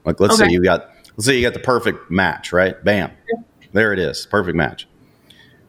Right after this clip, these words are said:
Speaker 1: What are some of the challenges, though, that we see between visionaries and integrators,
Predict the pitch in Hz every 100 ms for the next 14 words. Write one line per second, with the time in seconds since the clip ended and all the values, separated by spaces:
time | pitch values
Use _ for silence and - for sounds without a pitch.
0 | - 131 175 - 156 127 117 131 127 127
1 | 107 90 87 82 90 87 85 85 87 90
2 | 87 - 95 87 80 80 - 95 90 85
3 | 82 80 90 85 90 87 85 80 78 80
4 | 101 107 87 82 78 80 78